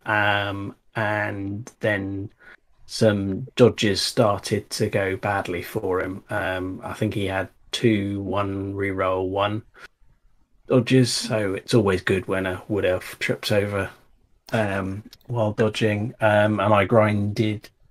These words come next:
through the second half and scored again in turn eight. So got a two one, uh, killed a dar-, uh, killed a Wood Elf,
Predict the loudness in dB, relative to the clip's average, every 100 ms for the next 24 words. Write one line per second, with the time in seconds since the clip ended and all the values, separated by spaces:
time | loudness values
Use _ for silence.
0 | _ -20 -2 4 4 4 2 4 2 4
1 | 2 4 4 2 0 2 2 2 2 0
2 | -6 0 4 6 4 4 6 6 6 4
3 | 4 4 2 0 -4 -4 -4 -2 0 4
4 | 6 4 0 2 6 6 4 2 -4 -12
5 | -20 -20 _ _ _ -4 2 2 2 2
6 | 6 6 6 6 6 4 2 2 2 4
7 | 6 8 6 6 4 4 -4 -14